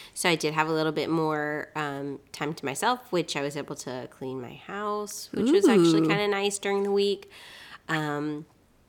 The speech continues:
Speaker 1: sit down in my home when I needed a break. Um, but yeah, I think once I get into the routine of it, it'll be, it'll be good.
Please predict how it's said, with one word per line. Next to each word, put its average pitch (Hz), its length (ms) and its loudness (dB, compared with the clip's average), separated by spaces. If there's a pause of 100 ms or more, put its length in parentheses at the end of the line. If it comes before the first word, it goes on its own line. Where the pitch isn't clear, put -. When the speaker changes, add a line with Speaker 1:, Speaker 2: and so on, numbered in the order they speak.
(460)
Speaker 1:
sit - 340 -2
down 156 300 0
in 156 80 2
my 143 120 -2
home 175 260 -2
when 165 100 0
I 160 60 0
needed 151 320 -2
a 135 40 -6
break. 185 440 -2 (1120)
Um, 143 1080 0 (380)
but 202 160 4
yeah, 233 240 6
I 151 60 -2
think 196 200 0
once 170 180 2
I 156 60 0
get 151 120 0
into 139 200 -4
the 139 80 -4
routine 135 340 -2
of 160 100 0
it, 160 180 -2
it'll 147 200 -4
be, 151 520 -8 (140)
it'll 175 180 -6
be 170 140 -10
good. 175 540 -6